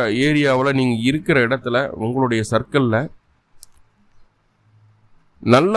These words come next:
ஒரு பெயர் புகழ் அந்தஸ்தோடு ஒரு பதவியில் இருக்கக்கூடிய நபர்கள், அரசாங்க அரசியல் சம்பந்தப்பட்ட விஷயங்கள் இருக்கக்கூடிய நபர்கள்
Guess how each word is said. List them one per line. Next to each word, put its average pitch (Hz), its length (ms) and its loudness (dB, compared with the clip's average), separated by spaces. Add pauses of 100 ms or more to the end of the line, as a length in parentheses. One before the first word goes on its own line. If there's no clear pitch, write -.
ஒரு 160 180 -2
பெயர் 165 380 0
புகழ் 160 240 0
அந்தஸ்தோடு 143 600 0
ஒரு 135 160 0
பதவியில் 151 500 0
இருக்கக்கூடிய 127 460 0
நபர்கள், 120 440 0
அரசாங்க 139 460 2
அரசியல் 127 360 -2
சம்பந்தப்பட்ட 123 460 -4
விஷயங்கள் 117 480 -2
இருக்கக்கூடிய 104 420 -4
நபர்கள் 127 440 0